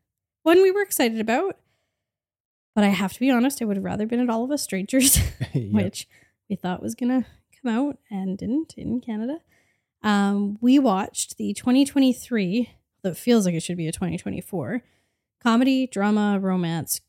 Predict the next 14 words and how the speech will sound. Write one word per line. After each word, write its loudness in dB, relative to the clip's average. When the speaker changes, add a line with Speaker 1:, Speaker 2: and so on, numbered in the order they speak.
Speaker 1:
Good -8
Grief. -18
It 2
was 4
written 4
and 8
directed 2
by 0
Dan 0
Levy, -4
but -4
under 0
Daniel -8
Levy, -14